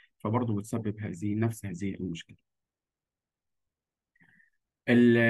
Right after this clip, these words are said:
النوع التاني واللي هو البيت سايد فلتر او المايكرو اجريجيت فلتر، ده معمول لان لو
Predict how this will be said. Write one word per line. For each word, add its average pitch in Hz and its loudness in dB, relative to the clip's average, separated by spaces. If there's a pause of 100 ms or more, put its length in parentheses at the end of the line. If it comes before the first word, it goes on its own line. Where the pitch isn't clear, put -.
(240)
النوع 208 6
التاني 151 2
واللي 113 0
هو 135 0
البيت 127 -4
سايد 147 -8
فلتر 139 -2
او 107 2
المايكرو 123 2
اجريجيت 107 -6
فلتر، 165 -4
ده 139 2
معمول 165 4
لان 113 0
لو 202 2